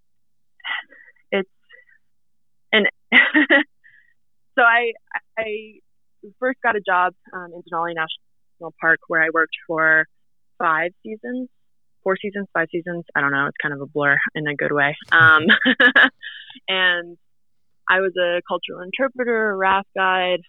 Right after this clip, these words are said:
I helped to run one of the, you know, coffee shops down there, Black Bear, and had a very solid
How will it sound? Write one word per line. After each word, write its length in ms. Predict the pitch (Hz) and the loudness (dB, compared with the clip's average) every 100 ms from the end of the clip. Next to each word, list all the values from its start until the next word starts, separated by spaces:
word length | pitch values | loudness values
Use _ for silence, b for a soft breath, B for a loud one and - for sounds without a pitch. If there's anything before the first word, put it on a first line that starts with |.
| - | -14
I 460 | 170 160 160 156 160 - | -10 -8 -6 -6 -8 -6
helped 200 | 170 165 _ 165 | -6 -6 _ -10
to 320 | 160 156 151 | -6 -6 -4
run 380 | 160 160 160 165 _ - | -4 -4 -8 -12 _ -14
one 200 | 165 160 | -8 -6
of 100 | 160 160 | -6 -2
the, 400 | 156 151 151 151 _ _ _ - | 0 0 -2 -6 _ _ _ -16
you 120 | 180 | -10
know, 220 | 170 170 165 | -8 -8 -2
coffee 280 | 165 160 165 165 | 0 0 -2 0
shops 220 | 156 - - | -2 -4 -6
down 200 | 160 156 | -4 -4
there, 260 | 160 160 156 | -4 -4 -2
Black 220 | 170 160 - | 0 0 0
Bear, 300 | 175 160 160 _ _ _ _ _ _ _ _ 180 | 0 2 0 _ _ _ _ _ _ _ _ -2
and 380 | 170 165 165 - - | 2 2 0 -2 2
had 160 | 190 214 | 2 2
a 100 | 175 | -2
very 280 | 165 160 160 - | -4 -4 -6 -6
solid 240 | 170 160 | -4 -4